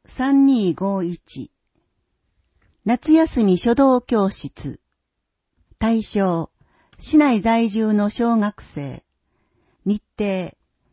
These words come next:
一年生から三年生は、七月三十一日水曜日。四年生から六年生は、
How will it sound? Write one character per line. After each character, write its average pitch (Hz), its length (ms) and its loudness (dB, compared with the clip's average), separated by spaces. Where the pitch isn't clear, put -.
一 220 220 -6
年 311 220 6
生 214 260 -2
か 175 140 -4
ら 180 100 -4
三 226 320 0
年 190 220 0
生 156 320 -6
は、 143 200 -10
七 - 260 2
月 285 220 2
三 277 280 4
十 180 240 -2
一 190 280 -2
日 175 340 -4
水 233 360 -4
曜 156 260 -4
日。 139 200 -12
四 254 120 4
年 320 200 10
生 208 260 -4
か 180 140 -4
ら 170 120 -4
六 196 240 -4
年 220 220 2
生 160 340 -8
は、 139 220 -10